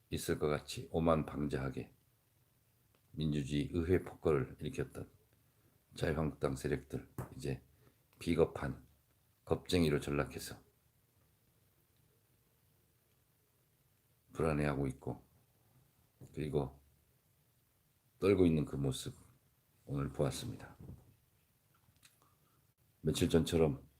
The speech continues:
육탄 방어로 몸을 던지면서 국회의원 출마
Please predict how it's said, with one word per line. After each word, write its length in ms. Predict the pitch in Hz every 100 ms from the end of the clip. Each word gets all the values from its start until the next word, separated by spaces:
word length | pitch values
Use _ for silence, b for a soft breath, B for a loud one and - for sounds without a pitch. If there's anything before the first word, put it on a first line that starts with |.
| -
육탄 400 | 92 - 104 87
방어로 480 | 78 78 65 - - - b b b
몸을 300 | 80 85 78
던지면서 800 | 78 78 76 73 65 - 62 - _ _ _ _ _ _ _ _ -
국회의원 520 | 76 78 82 76 -
출마 540 | - 113 101 78 -